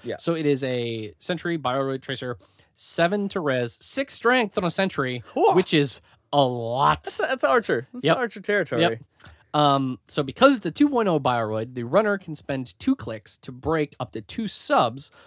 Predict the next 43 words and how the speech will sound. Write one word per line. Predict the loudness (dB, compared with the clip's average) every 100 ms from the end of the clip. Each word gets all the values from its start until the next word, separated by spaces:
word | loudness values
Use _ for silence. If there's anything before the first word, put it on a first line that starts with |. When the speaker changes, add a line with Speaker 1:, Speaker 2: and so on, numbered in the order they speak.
| -8 -2
Speaker 2:
on | -2
Sherlock | -2 -6 -6
two | -6
point | -4 -2
oh. | -2 -4 _ _
However, | 2 2 2 -4 -8 _ _
Sherlock | -6 -4 -4
two | -6
point | -8 -6
oh | -6 -6 -10 _ _ _ -16
has | -16 -12
three | -8 -6
subroutines. | -8 -14 -20 _ _ -20 -8
Speaker 1:
Oh, | -2
no. | 6 8 8 6 2
Speaker 2:
<laughs> | -4
Speaker 1:
That | 0 0
means | 0
one | 2 2
will | 2
happen. | 2 0 -2 -2
Speaker 2:
Yep. | 2 6 6 4 -18 -10
So | 2 6 6
you | 4 -2
can | -4
trace | 2 2 2
four. | 0 0 0 _ -14
If | -12 -12
successful, | -6 -4 -2 -4 -4 0
add | 0 0
one | -2 2 2 2 -4 -8 _ _ _ -2
installed | 0 0 0 0 0
program | 0 2 2 -2 -6 -8 _ -10
to |
the | -6
bottom | -4 -2
of | -2
the |
runner's | -4 -4 -6
stack. | -4 -2 -2 -6 -2
Speaker 1:
Oh, | 2
the | 4
bottom. | 6 8 8 8 6 0